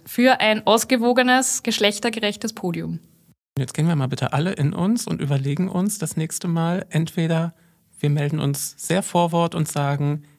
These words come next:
Speaker 2: "Hier bin ich, hier habe ich was zu sagen", oder aber wir sagen mal bitte, "Der Platz gehört mir eigentlich nicht, weil ich habe eine Kollegin,
Speaker 1: Mhm.
Speaker 2: die kann das Minimum genauso gut."
Speaker 1: Mhm. Ja, genau.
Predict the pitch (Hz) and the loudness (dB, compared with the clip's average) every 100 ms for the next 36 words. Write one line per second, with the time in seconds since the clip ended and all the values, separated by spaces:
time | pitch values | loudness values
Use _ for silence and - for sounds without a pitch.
0 | _ - - 147 147 151 196 - 151 151 | _ -10 -4 -2 0 0 0 -2 -2 -2
1 | - - 147 139 147 175 175 170 190 165 | -6 -6 -4 -2 0 -2 -2 -2 0 0
2 | 165 165 160 151 151 156 156 151 147 151 | 0 0 -2 0 0 0 -2 -2 -2 -4
3 | 147 _ - 175 175 175 - 170 180 151 | -6 _ -4 -2 0 -2 -2 -2 0 -2
4 | - 131 131 147 156 156 - 147 139 151 | -2 0 -2 -2 0 0 -2 -2 0 0
5 | 165 - - 151 147 151 - 147 147 160 | -2 -4 -6 -4 -2 -2 -2 -2 0 0
6 | 160 165 220 226 233 - 147 - 143 143 | 0 0 2 2 0 -4 -6 0 0 0
7 | - - 151 165 196 170 156 151 143 131 | -6 -2 2 6 6 6 4 2 2 0
8 | 131 196 247 - - 247 269 - _ _ | 0 0 0 -2 -2 2 2 0 _ _
9 | - 277 214 | -6 -2 -2